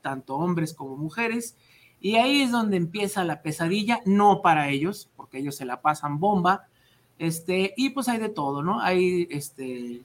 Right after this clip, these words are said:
transvestismo, hay, este, bueno, obviamente orgías, ¿no? Con jo-, con jóvenes, muy jóvenes,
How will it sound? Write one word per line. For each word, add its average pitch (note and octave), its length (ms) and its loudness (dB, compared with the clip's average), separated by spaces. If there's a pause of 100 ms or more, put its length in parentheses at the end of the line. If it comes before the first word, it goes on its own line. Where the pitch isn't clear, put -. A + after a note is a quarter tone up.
(100)
transvestismo, A3 1200 2
hay, D#3 500 4 (440)
este, C3+ 680 -8 (100)
bueno, A2 160 -20 (180)
obviamente D3 760 0
orgías, F#3+ 640 2
¿no? A#3+ 200 -2 (340)
Con C#3 180 -4
jo-, D#3+ 360 -2
con B2 280 -8
jóvenes, F3+ 540 2
muy F#3 240 6
jóvenes, D#3 600 -2